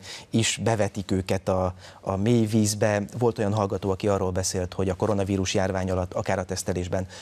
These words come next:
akár az oltási programban is részt vettek. Hogyan hat a hallgatókra egy ilyen ranglista, hogyha mondjuk a külföldi hallgatókat is nézzük?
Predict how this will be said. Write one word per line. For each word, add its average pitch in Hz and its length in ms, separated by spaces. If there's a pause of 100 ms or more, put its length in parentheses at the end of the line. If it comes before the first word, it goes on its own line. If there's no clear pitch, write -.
akár 98 300
az 90 80
oltási 92 400
programban 92 500
is 95 140
részt 104 320
vettek. 107 380 (360)
Hogyan 127 360
hat - 260
a 98 60
hallgatókra 98 840
egy 98 200
ilyen 92 320
ranglista, 98 600 (180)
hogyha 101 220
mondjuk 95 220
a 92 60
külföldi 90 360
hallgatókat 80 500
is 85 120
nézzük? - 380